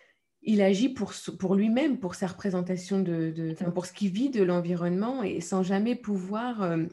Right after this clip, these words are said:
Speaker 1: imaginer ce que ça pourrait changer pour l'adulte.
Speaker 2: Oui,
Speaker 1: Parce qu'il n'est pas
Speaker 2: complètement.
Speaker 1: capable de se mettre à sa place, finalement.
Speaker 2: Bah non, donc, et pas encore moins projeter et avoir
Speaker 1: Et
Speaker 2: une
Speaker 1: pas
Speaker 2: action pour, euh, projeter sur l'autre, c'est très difficile.
Speaker 1: Oui, oui. Ouais,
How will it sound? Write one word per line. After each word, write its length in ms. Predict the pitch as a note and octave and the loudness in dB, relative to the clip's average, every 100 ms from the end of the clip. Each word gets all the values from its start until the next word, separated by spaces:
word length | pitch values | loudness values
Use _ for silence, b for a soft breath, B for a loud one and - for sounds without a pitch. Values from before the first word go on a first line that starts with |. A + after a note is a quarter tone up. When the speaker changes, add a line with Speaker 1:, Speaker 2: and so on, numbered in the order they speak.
| - | -4
Speaker 1:
imaginer 540 | A3+ G#3+ G3+ G3 G#3+ B3+ | 2 4 4 2 0 -2
ce 60 | |
que 100 | G#3 | -2
ça 120 | F#3 | 0
pourrait 280 | F3+ F#3 F3+ | 0 0 -2
changer 420 | E3+ F#3+ F#3 A3+ G#3 - _ | 0 0 0 -2 -4 -10 _
pour 160 | - F#3+ | -2 4
l'adulte. 440 | F#3+ F#3+ D4 B3+ | 4 6 4 4
Speaker 2:
Oui, 60 | E3+ - _ _ _ _ | 0 -4 _ _ _ _
Speaker 1:
Parce 100 | - | -12
qu'il 100 | - | 0
n'est 200 | C#4+ C4 | 0 2
pas 80 | F#3+ | 0
Speaker 2:
complètement. 140 | F#3+ F#3+ | 0 2
Speaker 1:
capable 200 | A3+ G#3 | 2 4
de 80 | F#3 | 4
se 120 | F#3+ | 4
mettre 160 | F#3+ F3+ | -2 -2
à 40 | |
sa 140 | F3+ | -6
place, 340 | F#3 D4 C4+ - | -6 -6 -8 -10
finalement. 400 | F#3 E3+ E3 D#3+ _ _ _ | -8 -6 -6 -8 _ _ _
Speaker 2:
Bah 80 | A3 | -4
non, 120 | C4 E3+ | -2 -4
donc, 100 | F3 F3 - | -4 -6 -2
et 60 | |
pas 80 | F#3 | 0
encore 180 | G3 G3 | 2 2
moins 160 | G#3+ A#3+ | 2 0
projeter 580 | - A3 G#3+ - C#4 C4 B - | 0 -2 -2 0 -2 -2 B -2
et 40 | |
avoir 160 | F#3 A3+ | 0 2
Speaker 1:
Et 40 | |
Speaker 2:
une 60 | G3+ | 2
Speaker 1:
pas 60 | G3 | 2
Speaker 2:
action 340 | - - C#4+ - | 0 -6 -8 -2
pour, 260 | C4 C#4 | 0 2
euh, 100 | G3 | 2
projeter 360 | F3+ - F#3+ G#3+ | 0 -2 -8 -6
sur 140 | F#3 | -6
l'autre, 180 | A3 C4+ | -4 -4
c'est 180 | - D3+ | -6 -14
très 180 | - A3 | -10 -6
difficile. 500 | F3 F#3+ - A3+ E3 _ | -6 -6 -8 -8 -8 _
Speaker 1:
Oui, 360 | - F3 D#3 - _ | -4 -2 -2 -6 _
oui. 280 | F3+ D#3+ - _ | -6 -6 -8 _
Ouais, 220 | A#3+ A#3 | -6 -6